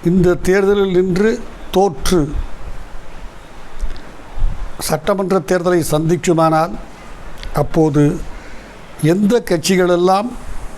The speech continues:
இன்றைக்கு தி மு க கூட்டணியில் இருக்கிறார்களோ, அவர்களெல்லாம்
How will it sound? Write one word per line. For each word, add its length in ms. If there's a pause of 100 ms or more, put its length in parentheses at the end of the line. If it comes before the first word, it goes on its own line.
(480)
இன்றைக்கு 720 (1300)
தி 160
மு 240
க 340
கூட்டணியில் 560
இருக்கிறார்களோ, 760 (180)
அவர்களெல்லாம் 680